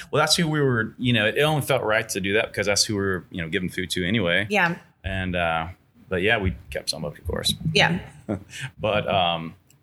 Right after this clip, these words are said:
Speaker 1: anyway, it was really cool. And it really just showed, like, you know, our community response to all this. And we did the food,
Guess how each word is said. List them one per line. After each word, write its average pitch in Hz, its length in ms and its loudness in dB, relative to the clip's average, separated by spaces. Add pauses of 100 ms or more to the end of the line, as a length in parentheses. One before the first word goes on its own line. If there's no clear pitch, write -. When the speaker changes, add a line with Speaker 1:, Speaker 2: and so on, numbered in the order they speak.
(120)
Speaker 1:
anyway, 127 200 4
it 117 60 6
was 135 140 2
really 175 160 0
cool. 101 300 0
And 123 140 0
it 131 100 -2
really 156 200 2
just 127 160 0
showed, 110 340 2
like, 92 360 0 (360)
you 117 180 0
know, 95 120 0
our 90 160 -2
community 95 340 -2
response 90 760 -2
to 87 140 -2
all 85 200 2
this. 87 180 0
And 95 180 -2
we 135 100 2
did 123 360 -2
the - 60 -4
food, 95 320 -8